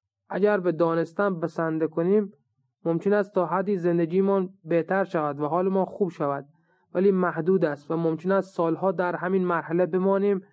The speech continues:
و احتمال ناامید شدن در این حالت بسیار زیاد است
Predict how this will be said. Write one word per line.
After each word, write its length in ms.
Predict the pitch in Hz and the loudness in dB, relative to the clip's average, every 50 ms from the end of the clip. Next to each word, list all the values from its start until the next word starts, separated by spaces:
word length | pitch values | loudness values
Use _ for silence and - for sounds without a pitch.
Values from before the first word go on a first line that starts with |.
| _ _ _ _ _ _ - | _ _ _ _ _ _ -6
و 40 | 156 | -4
احتمال 600 | 151 160 160 160 - - 170 170 185 190 196 196 | -2 -2 -2 -4 -4 -2 0 2 2 2 2 2
ناامید 460 | 190 180 175 170 165 165 165 165 165 | 2 2 2 2 2 2 0 0 -2
شدن 340 | 165 - 165 156 175 185 185 | -2 -4 -4 -2 -2 0 0
در 140 | 165 175 175 | 0 2 2
این 120 | 185 196 | 4 2
حالت 360 | 180 160 165 170 180 190 180 | 2 2 0 0 0 -2 -2
بسیار 460 | - 160 160 160 160 - 185 185 185 175 | 0 -2 -2 -2 -2 0 0 2 2 0
زیاد 380 | 160 143 170 175 175 170 156 | 0 0 0 2 2 2 0
است 240 | 147 135 139 139 - | -2 -4 -6 -10 -16